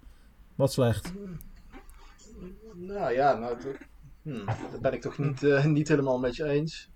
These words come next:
Speaker 2: Ehm, ja, persoonlijk vind ik het gewoon een, een, een, een fantastische, eh, typische jaren tachtig sci-fi fantasy, eh, film.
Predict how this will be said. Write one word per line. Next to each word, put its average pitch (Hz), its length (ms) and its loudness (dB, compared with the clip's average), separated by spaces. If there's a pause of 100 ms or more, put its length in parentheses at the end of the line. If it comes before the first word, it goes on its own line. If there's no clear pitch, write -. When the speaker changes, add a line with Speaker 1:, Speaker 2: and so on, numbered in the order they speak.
Speaker 2:
Ehm, 123 800 2 (1800)
ja, 139 240 6 (240)
persoonlijk 190 420 2
vind 160 140 4
ik 143 80 4
het 151 120 2
gewoon 147 280 6
een, 135 200 2
een, 127 180 0
een, 127 160 -2
een 123 140 -2
fantastische, 123 920 0 (400)
eh, 113 440 -2 (140)
typische 135 500 0
jaren 120 340 4 (120)
tachtig 127 640 -2 (120)
sci-fi 131 640 0
fantasy, 135 720 -2
eh, 110 200 2
film. 107 380 -2